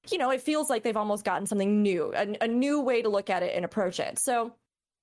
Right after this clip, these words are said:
on one hand, yes, I do think that the Condis, I was kind of like,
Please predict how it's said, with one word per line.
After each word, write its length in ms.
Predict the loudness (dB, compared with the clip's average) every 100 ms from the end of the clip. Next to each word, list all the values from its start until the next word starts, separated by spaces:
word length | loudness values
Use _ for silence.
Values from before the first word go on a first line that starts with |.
| -10 -4
on 200 | -2 0
one 280 | 0 0 0
hand, 320 | 0 0 0
yes, 380 | 0 0 -2 -4
I 120 | -4
do 220 | 0 0 0
think 280 | -2 -2
that 120 | -4 -6
the 60 |
Condis, 580 | -4 -2 -2 -2 -2 -2
I 100 | -2
was 100 | -4
kind 180 | -2 -4
of 60 | -2
like, 140 | -4